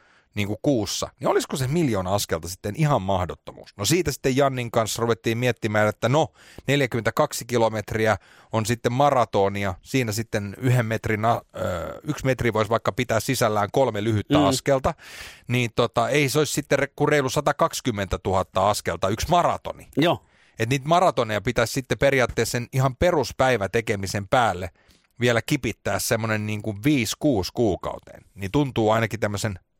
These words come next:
Speaker 1: perusköpöttelijän niinku kantapäät, kantapäitä ajatellen,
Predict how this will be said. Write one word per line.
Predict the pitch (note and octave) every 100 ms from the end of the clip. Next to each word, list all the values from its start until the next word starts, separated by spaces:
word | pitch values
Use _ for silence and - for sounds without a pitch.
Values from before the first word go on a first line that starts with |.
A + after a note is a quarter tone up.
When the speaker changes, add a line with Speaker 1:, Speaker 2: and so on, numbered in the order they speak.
| C3+ C3+ G#2+ E2+ -
Speaker 1:
perusköpöttelijän | A2 - F#2+ - - - D2+ - - - - _ _ _ _ _
niinku | G2 F2+ F#2
kantapäät, | A#2 A2 F2+ E2 - - - - _ - - - _ _ -
kantapäitä | A#2+ A2 F#2+ F2 F2 F#2
ajatellen, | G#2+ G2+ - D2+ C#2+